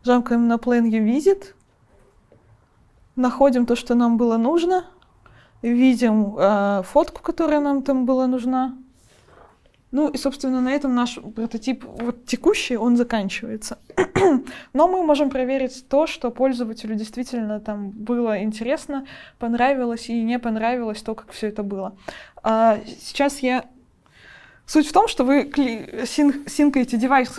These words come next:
просто между собой, кликаете на канвас, ну, холст, в общем, на экран, который вам нужен, и он сразу же отображается у вас на девайсе, который вам интересен. <clears throat> Э,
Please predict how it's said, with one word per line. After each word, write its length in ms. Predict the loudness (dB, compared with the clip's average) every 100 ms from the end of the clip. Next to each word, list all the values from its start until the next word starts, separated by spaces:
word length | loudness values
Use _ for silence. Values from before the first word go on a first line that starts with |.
| -6
просто 280 | -6 -2 0
между 260 | 2 0
собой, 440 | -2 2 4 4 0 -8 -20 -20 -20 _
кликаете 640 | 6 6 8 2 2 4
на 680 | 6 8 8 8 8 6 4 -2 -12 -12 _ -20 -20 -20 _ _ -16 -8
канвас, 440 | -2 0 0 -2 -6
ну, 100 | -8
холст, 400 | 2 4 4 -2
в 100 | -8
общем, 380 | -6 -4 -6 -6 0
на 180 | 2
экран, 260 | 2 0 0
который 340 | -2 -4 -2
вам 160 | -2 -2
нужен, 360 | 0 -2 -4 -6 -18 -4
и 100 | 0
он 180 | 2 2
сразу 360 | 2 2 2
же 200 | 2 2
отображается 1160 | 0 0 0 2 2 4 2 -2 -2 0 0 0
у 120 | -2
вас 340 | -2 -2 -4 -6
на 220 | -6 -4
девайсе, 460 | -4 -2 -2 -4 -10
который 460 | -8 -4 -4 -4 -6
вам 220 | -6 -6
интересен. 540 | -6 -8 -8 -10 -14 -20 -4
<clears throat> 260 | 2 2 2 -4 -16 -20 -16
Э, 380 | -4 -2 0 0